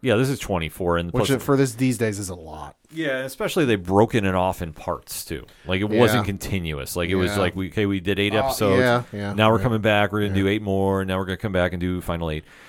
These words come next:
Speaker 1: So, that being said, we are in for the long haul with this show. We are gonna definitely be talking about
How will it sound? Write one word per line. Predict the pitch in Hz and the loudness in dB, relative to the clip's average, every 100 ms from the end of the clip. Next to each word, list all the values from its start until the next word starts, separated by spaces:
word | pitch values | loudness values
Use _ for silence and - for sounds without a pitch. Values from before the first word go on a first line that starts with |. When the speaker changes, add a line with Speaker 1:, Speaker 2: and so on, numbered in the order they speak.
| - | -14
Speaker 1:
So, | - 208 170 139 - - | -2 4 4 4 -2 -18
that | 120 170 254 302 | -2 2 4 2
being | 269 220 208 185 | 0 0 2 0
said, | - - 117 95 90 95 95 - _ _ | -2 0 2 4 2 -2 -8 -14 _ _
we | 143 170 | 0 2
are | 151 | 4
in | 139 | 2
for | 135 123 | 0 0
the | |
long | 120 110 110 | 0 0 0
haul | 104 104 104 | 0 0 0
with | 98 | 0
this | 95 | -4
show. | - 101 95 92 90 _ _ _ _ - | -4 -2 0 0 -2 _ _ _ _ -10
We | 101 120 | -2 0
are | 117 | 2
gonna | 113 110 | 0 0
definitely | 117 110 113 104 | 0 0 -2 -4
be | 104 | -4
talking | 104 98 107 101 | -2 -2 -2 -4
about | 95 98 95 | 0 0 0